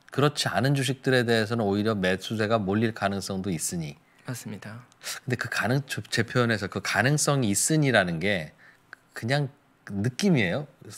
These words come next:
Speaker 1: 사람들이 다 빠져나갈 것 같지는 않아. 어떻게 봐야 됩니까, 이게? 이 자꾸 이런 질문 드리면
Speaker 2: 네.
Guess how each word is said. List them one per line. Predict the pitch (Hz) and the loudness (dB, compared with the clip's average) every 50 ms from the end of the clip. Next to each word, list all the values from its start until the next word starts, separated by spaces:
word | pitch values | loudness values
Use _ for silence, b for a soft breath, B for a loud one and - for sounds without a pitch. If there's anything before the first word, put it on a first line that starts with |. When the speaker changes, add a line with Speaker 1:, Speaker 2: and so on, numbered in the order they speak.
| - - _ | -20 -20 _
Speaker 1:
사람들이 | - - - 147 151 143 139 131 127 | -18 -14 -10 -8 -6 -4 -6 -6 -8
다 | - - - _ | -10 -14 -6 _
빠져나갈 | 139 147 139 160 160 156 151 156 | -4 -4 -2 -2 -2 -2 -2 -4
것 | - 147 | -6 -8
같지는 | 135 - - 139 131 117 | -8 -6 -6 -4 -4 -2
않아. | 82 87 92 98 107 113 107 95 - - | -2 -2 -2 0 0 0 0 -2 -4 -10
어떻게 | - 101 - - - 190 | -16 -14 -6 0 2 4
봐야 | 160 135 104 87 | 6 6 4 4
됩니까, | 82 76 76 - - - 143 | 0 -6 -10 -10 -6 -6 -4
이게? | 127 92 80 78 73 - B B B B B B B B B B B B 110 | -4 -4 -6 -8 -12 -12 B B B B B B B B B B B B -8
이 | |
자꾸 | 104 - 113 - 123 | -6 -6 -2 0 2
이런 | 120 151 170 | 4 4 4
질문 | 160 156 160 151 147 135 | 4 4 4 2 2 2
드리면 | 127 117 110 104 95 90 90 - 98 131 110 92 - 151 | 2 0 0 2 0 0 -2 -2 -2 -2 -4 -4 -4 -4
Speaker 2:
네. | 135 123 117 110 | -2 -2 -2 -4